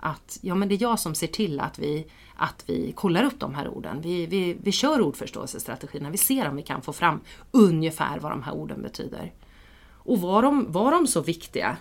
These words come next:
Eh, det är ju också viktigt att märka att, ja, men alla ord behöver man faktiskt inte ha den exakta betydelsen på. Hur många gånger ska man stanna i en text?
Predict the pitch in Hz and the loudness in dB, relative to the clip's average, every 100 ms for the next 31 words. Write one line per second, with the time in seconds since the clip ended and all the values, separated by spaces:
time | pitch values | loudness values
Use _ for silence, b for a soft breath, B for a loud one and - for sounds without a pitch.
0 | - - 160 156 190 226 240 - 311 311 | -12 -14 -8 -4 0 2 2 0 -2 -2
1 | - - 143 151 160 143 - - 156 147 | -2 -4 -4 -2 -2 -2 -4 -2 -2 -4
2 | 156 - 233 226 220 254 214 147 220 247 | -6 -6 -2 0 0 0 -2 -2 -2 -2
3 | 180 175 180 165 208 220 156 - - 165 | -4 -4 -4 -2 -2 -2 -4 -6 -6 -6
4 | 147 139 139 139 151 b b b - - | -4 -4 -4 -4 -6 b b b -6 -2
5 | - - - 139 139 131 - 64 - 143 | -4 -4 -6 -6 -4 -6 -6 -8 -8 -8
6 | 120 - b b b b b b - 220 | -8 -10 b b b b b b 0 4
7 | 220 208 185 165 165 147 147 - 151 156 | 6 4 2 0 0 -2 -4 -4 -4 -2
8 | 214 190 170 240 247 139 - - | -2 -2 -2 -2 -2 -6 -8 -12